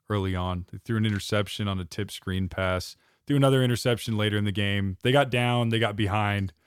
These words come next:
Bills' defense looked great. They, yeah, like I said, couldn't run the ball. They were teeing off on Garoppolo. Garoppolo wasn't seeing the field very well after the first drive. Uh, the Raiders looked bad. The Bills looked good, dominated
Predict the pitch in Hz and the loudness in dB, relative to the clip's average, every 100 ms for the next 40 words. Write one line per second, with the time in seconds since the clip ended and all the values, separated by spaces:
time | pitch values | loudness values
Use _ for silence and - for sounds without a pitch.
0 | _ 147 127 98 117 117 113 - 110 98 | _ 2 4 4 2 2 0 0 -4 0
1 | 101 98 101 - _ 107 104 101 98 101 | 2 2 -2 -8 _ -2 0 0 -2 -2
2 | 104 85 - - 107 - 90 - 151 139 | -2 -2 -10 -6 -4 -4 -6 -2 0 0
3 | 127 123 95 101 101 101 92 - 110 107 | 2 0 0 0 2 0 -2 -8 -8 -4
4 | 127 117 110 - 110 101 98 95 104 98 | -2 0 0 0 -2 0 -2 -2 -2 -4
5 | 95 123 127 123 113 110 107 101 107 98 | 0 2 2 2 0 0 -2 -6 -4 -2
6 | 95 - 95 95 92 98 95 95 95 92 | -4 -4 -2 -2 -4 -2 -2 0 0 0
7 | 95 - 101 - 95 90 - 92 90 90 | 0 -2 -6 -6 -6 -6 -4 -2 0 -2
8 | 87 _ _ _ - 95 117 147 131 104 | -6 _ _ _ -8 -2 2 4 2 0
9 | 95 90 82 80 - _ 123 117 107 104 | -6 -8 -10 -14 -18 _ -2 0 0 -2
10 | 95 - 101 95 90 - - 101 98 95 | -4 -2 0 0 -4 -16 -4 -2 0 0
11 | 92 90 87 | -2 -4 -8